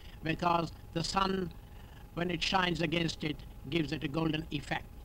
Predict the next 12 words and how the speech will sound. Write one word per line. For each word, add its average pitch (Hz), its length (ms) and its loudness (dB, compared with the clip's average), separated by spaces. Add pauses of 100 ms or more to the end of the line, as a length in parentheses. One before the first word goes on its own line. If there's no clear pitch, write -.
(220)
The 147 80 -2
expedition 180 560 2
is 156 160 0
now 170 320 4
arriving 160 540 4 (240)
at 151 240 4 (640)
Nagar, 156 340 2
the 147 120 -2
capital 156 400 2
of 135 100 -2
Nagar 147 240 2
state, - 400 -4